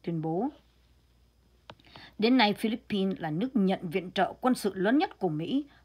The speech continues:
ở khu vực Ấn Độ Dương và Thái Bình Dương. Nước này đã nhận được máy bay, tàu, xe bọc thép và vũ khí cỡ nhỏ trị giá ba mươi ba tỷ peso kể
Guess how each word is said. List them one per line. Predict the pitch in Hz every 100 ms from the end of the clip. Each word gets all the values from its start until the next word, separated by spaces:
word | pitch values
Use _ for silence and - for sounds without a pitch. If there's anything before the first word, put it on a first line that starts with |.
| -
ở | 185
khu | 143 -
vực | 196 175 - _ -
Ấn | 190 254
Độ | 196
Dương | 180 175 190 170 - - -
và | 190 151 -
Thái | - 185
Bình | 175 156
Dương. | 156 180 170 156 - _ _ - -
Nước | 233 320
này | 311 220 180
đã | 208
nhận | 262 180
được | 175 160
máy | 170 208
bay, | 214 202 202 185 - _ _
tàu, | 190 165 147 - _
xe | - - 226
bọc | 170 -
thép | - 247 - - - -
và | 175
vũ | 147 202 -
khí | 233 262 -
cỡ | -
nhỏ | 277 180 139 143
trị | - 180
giá | 160 165 226 -
ba | 214 240
mươi | 240
ba | 214 208
tỷ | 208 - - 196 262 - - _
peso | - 190 - 160 143 143 _ _ _ _ _ -
kể | 170